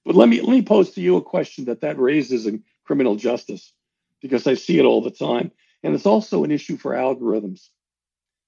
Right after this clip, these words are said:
Process matters. Going back to the Magna Carta,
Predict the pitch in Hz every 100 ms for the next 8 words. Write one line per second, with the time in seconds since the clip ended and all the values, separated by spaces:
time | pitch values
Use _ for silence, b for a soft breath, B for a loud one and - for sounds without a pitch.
0 | _ _ _ _ 156 160 156 156 147 -
1 | - 113 117 107 92 - _ _ _ _
2 | _ _ _ _ _ _ _ - 156 180
3 | 170 165 - 139 120 135 143 135 131 -
4 | 143 120 113